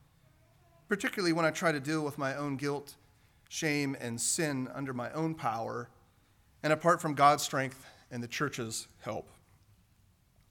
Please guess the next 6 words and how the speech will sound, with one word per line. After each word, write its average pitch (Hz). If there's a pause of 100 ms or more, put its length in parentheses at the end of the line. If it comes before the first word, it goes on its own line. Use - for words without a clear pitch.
(1160)
And 180
unfortunately, 180
my 131
brothers 131
and 123
sisters, 135